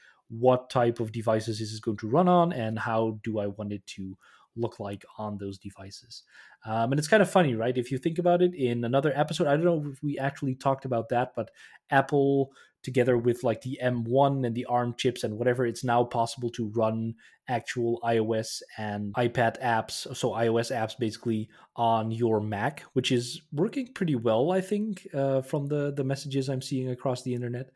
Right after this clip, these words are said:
Uh, so it's kind of funny that, that these vendors are still looking for ways to combine all these things, because I also remember, like, with Windows eight, that's kind of like what Microsoft tried to do to, you know,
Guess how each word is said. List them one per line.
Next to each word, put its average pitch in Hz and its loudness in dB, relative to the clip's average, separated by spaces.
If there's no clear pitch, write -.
Uh, 120 4
so 170 6
it's 175 4
kind 175 10
of 175 2
funny 160 6
that, 117 2
that 117 2
these 131 -2
vendors 131 4
are 127 2
still 131 2
looking 131 -2
for 123 0
ways 113 0
to 107 -4
combine 120 6
all 117 2
these 117 -4
things, 135 0
because 131 2
I 127 6
also 120 0
remember, 113 0
like, 110 -4
with 107 -2
Windows 110 0
eight, 131 -2
that's 110 -2
kind 113 -6
of 107 -10
like 110 -8
what 107 -6
Microsoft 147 0
tried 151 0
to 156 -6
do 170 2
to, 113 -4
you 127 -4
know, 120 0